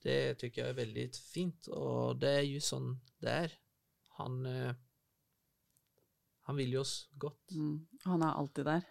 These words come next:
Speaker 1: Ja. Og vi
Speaker 2: Absolutt. Jeg er helt
Speaker 1: det er,
Speaker 2: enig.
Speaker 1: det er ikke, det er ikke han som lemner oss, det er vi som lemner ham når vi ikke begynner, når vi ikke gjør vår, sakene riktig som vi bør gjøre.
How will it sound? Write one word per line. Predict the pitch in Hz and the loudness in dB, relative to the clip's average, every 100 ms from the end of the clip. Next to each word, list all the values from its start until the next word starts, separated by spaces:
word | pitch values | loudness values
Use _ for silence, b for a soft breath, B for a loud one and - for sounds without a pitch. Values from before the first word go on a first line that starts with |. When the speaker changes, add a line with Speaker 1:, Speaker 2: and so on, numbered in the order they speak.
| - | -2
Speaker 1:
Ja. | 127 139 139 _ _ _ _ _ - | 2 2 0 _ _ _ _ _ -2
Og | 160 | 2
vi | |
Speaker 2:
Absolutt. | 127 185 165 160 | 4 4 4 4
Jeg | 165 | 6
er | 165 156 156 147 - 151 | 8 8 6 4 2 4
helt | 190 190 | 6 10
Speaker 1:
det | 196 | 12
er, | 165 | 12
Speaker 2:
enig. | 143 | 12
Speaker 1:
det | |
er | 165 | 10
ikke, | 156 151 143 | 8 4 2
det | 143 | 0
er | 143 | 2
ikke | - 151 147 - _ - - - | 4 6 4 0 _ -18 -6 0
han | 208 139 | 2 2
som | - 147 | 2 2
lemner | 156 131 120 156 | 2 2 4 2
oss, | - - - | 2 -2 -2
det | 135 | 2
er | 135 135 131 | 2 2 0
vi | 127 127 | 0 0
som | - 143 135 123 - _ - | 0 2 0 -2 -10 _ -2
lemner | 135 135 127 | 2 4 4
ham | 127 147 147 | 4 4 4
når | 143 143 | 0 0
vi | 135 | 0
ikke | 127 131 | 0 0
begynner, | 127 131 123 123 120 | 2 2 2 2 0
når | 131 135 | 2 2
vi | |
ikke | 131 131 | 2 2
gjør | 127 120 | 4 4
vår, | 123 123 120 _ _ _ _ _ | 2 0 -2 _ _ _ _ _
sakene | - 143 131 135 139 | 4 4 4 2 0
riktig | 147 - 147 | 0 -2 -2
som | 143 | -2
vi | 139 139 | 0 -2
bør | 127 113 120 | 0 2 2
gjøre. | 143 143 151 | 2 0 -2